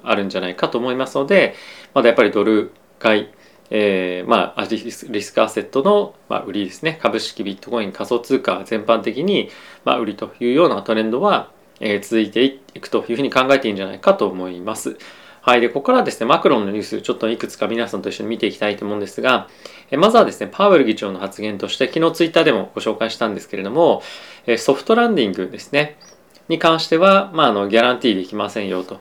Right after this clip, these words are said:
で、別の言い方をすると、マーケットが、まあ、もしかすると、このインフレを抑え込む過程の中で、えー、クラッシュする可能性も、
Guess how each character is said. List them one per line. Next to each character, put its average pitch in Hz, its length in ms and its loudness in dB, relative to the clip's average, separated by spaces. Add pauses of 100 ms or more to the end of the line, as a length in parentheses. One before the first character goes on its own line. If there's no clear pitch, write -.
で、 139 180 2
別 135 240 2
の 160 80 2
言 160 60 4
い 156 40 -6
方 160 160 2
を 156 40 0
す 156 140 -2
る 156 120 -2
と、 180 380 2 (840)
マ 131 120 2
ー 135 60 -2
ケ 139 80 -2
ッ 135 80 -4
ト 160 100 0
が、 185 140 4
ま 160 80 4
あ、 147 40 4
も 156 120 0
し - 80 -4
か 139 100 4
す - 120 0
る 135 100 2
と、 190 320 2 (320)
こ 123 120 0
の 117 60 2
イ 120 80 2
ン 131 60 0
フ 135 100 0
レ 131 80 4
を 127 200 0
抑 131 300 0
え - 20 0
込 147 120 2
む 104 160 0
過 117 160 -4
程 123 180 0
の 117 80 -2
中 117 240 -2
で、 160 300 2 (540)
え 107 160 -2
ー、 104 60 -6
ク - 80 2
ラ 127 100 6
ッ - 20 -2
シ - 120 -8
ュ - 20 -6
す - 140 -12
る 101 80 -10
可 117 160 -6
能 110 100 -2
性 117 220 -4
も、 180 300 0